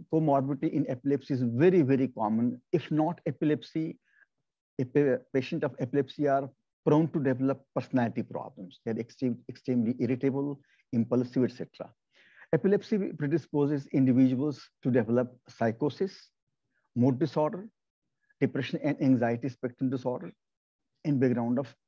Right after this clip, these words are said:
genetic susceptibility. What I found that especially educated people, if they develop any kind of epilepsy, this, they really develop secondary depression because of their,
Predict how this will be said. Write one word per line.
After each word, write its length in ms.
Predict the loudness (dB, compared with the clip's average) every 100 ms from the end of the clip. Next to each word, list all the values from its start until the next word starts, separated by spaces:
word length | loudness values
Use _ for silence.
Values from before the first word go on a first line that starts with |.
| _
genetic 400 | 2 2 2 -4 -6 -20 _
susceptibility. 580 | -6 -4 -4 -8 -6 -4
What 160 | -2 -4
I 100 | -6
found 460 | -4 -4 -4 -4
that 140 | -4 -6
especially 480 | -6 -8 -6 -8 -2
educated 480 | -4 -2 -6 -6 -8 -6
people, 280 | -6 -8 -6
if 140 | -6
they 100 | -4
develop 340 | -4 -4 -6 -8 _ _ _ -4
any 160 | -2
kind 260 | 0 0 0
of 100 | -4
epilepsy, 360 | -6 -6 -8 -6
this, 260 | -4 -6 _ _ _ -2
they 80 | 2
really 320 | 4 4 0
develop 420 | -2 -4 -6 -8
secondary 600 | -6 -2 -2 -2 -4 -6 _ _ _
depression 360 | -4 -4 -4 -4
because 260 | -2 -2
of 120 | -2 -2
their, 200 | -2